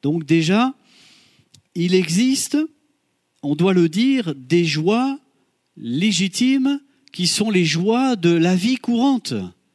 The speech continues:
de la vie de tous les jours. Dieu n'est pas contre cela, hein. Dieu, au contraire, c'est les joies naturelles légitimes, les joies familiales, la naissance d'un enfant.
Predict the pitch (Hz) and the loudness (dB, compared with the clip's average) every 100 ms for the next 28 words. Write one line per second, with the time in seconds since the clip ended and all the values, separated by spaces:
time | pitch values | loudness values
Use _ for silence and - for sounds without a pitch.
0 | _ 127 185 170 165 262 208 - 294 285 | _ -2 0 2 2 2 2 2 2 4
1 | 269 302 240 - - _ 147 269 233 165 | 4 2 0 -8 -20 _ -2 2 2 2
2 | 190 208 208 254 262 - 302 208 _ _ | 0 0 -2 -2 -2 -2 -2 -4 _ _
3 | _ _ 156 269 277 - - 127 165 294 | _ _ 0 0 -2 -10 -10 -4 2 4
4 | 254 185 190 180 294 302 247 151 131 - | 2 2 -2 0 2 2 2 0 0 -4
5 | - - 160 - 220 202 190 214 220 220 | -20 -6 -2 0 2 2 2 2 2 0
6 | 208 202 254 220 180 180 180 269 302 302 | 0 2 2 2 2 2 2 2 4 2
7 | 320 _ _ _ - - 127 135 160 170 | 0 _ _ _ -20 -6 -4 0 0 2
8 | 185 240 262 226 220 226 226 240 _ - | 2 2 2 2 2 2 -2 -4 _ -20
9 | - _ 135 147 160 165 - 196 170 156 | -20 _ 0 2 2 2 2 2 2 2
10 | 208 233 262 254 269 | 2 2 2 2 -2